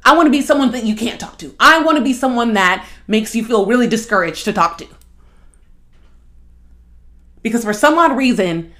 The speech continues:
when you are approachable, when you are someone that's very open, you get dumbass fucking questions like, "Do you like fufu?" in the middle of a fucking gym and you don't even know me.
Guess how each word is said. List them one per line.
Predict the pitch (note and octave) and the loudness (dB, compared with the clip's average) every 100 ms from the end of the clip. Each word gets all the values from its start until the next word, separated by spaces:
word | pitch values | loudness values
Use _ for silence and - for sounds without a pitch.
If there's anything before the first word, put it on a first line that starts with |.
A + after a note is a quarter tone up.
| - | -12
when | - G3+ G3+ F3+ - - - - | -2 -2 0 -4 -8 -14 -20 -14
you | F3 A3+ C#4+ | -2 0 2
are | - A#3 A3 A3 - | 4 4 4 2 0
approachable, | G3+ C4+ D4 B3+ F#3+ G3+ G3 | -2 -2 0 -2 2 4 4
when | G#3 | 2
you | A3+ B3 | 2 2
are | A#3 | 2
someone | A#3 B3+ A#3 A3+ G#3 | 2 -2 -2 -2 -2
that's | G3 E3 | -4 -2
very | A#3+ A#3+ - | -2 0 0
open, | C4 C4 F#3+ F#3+ F#3+ | -2 0 -4 -4 -8
you | G3+ | -4
get | A3 F#3+ F3 | -2 -2 2
dumbass | A#3 A#3+ B3 A#3 A#3+ - | 4 4 4 2 -2 -12
fucking | A3+ A3+ A3 | -12 -6 -4
questions | A3 G#3 - F3 - | 0 -2 -2 -6 2
like, | G3+ F#3+ - - | 2 2 -8 -10
"Do | E3+ | 0
you | G#3+ A3+ | 0 2
like | G#3+ G#3+ | 0 -2
fufu?" | A#3+ G#3+ G#3 G#3 G3 - - - | -4 -4 0 0 -2 -10 -10 -2
in | F4+ | 0
the | G#4 | 0
middle | F#4+ G4+ | 2 2
of | G4+ F#4+ | 2 2
a | |
fucking | F4+ F#4 E4 | -2 0 0
gym | A#3+ F4+ | 0 0
and | D4 | 0
you | D#4 | 2
don't | F#4+ | 2
even | F4+ F4+ | 0 0
know | D4 E4 A4+ | 2 2 0
me. | C4 F#3+ E3+ | -2 -4 -10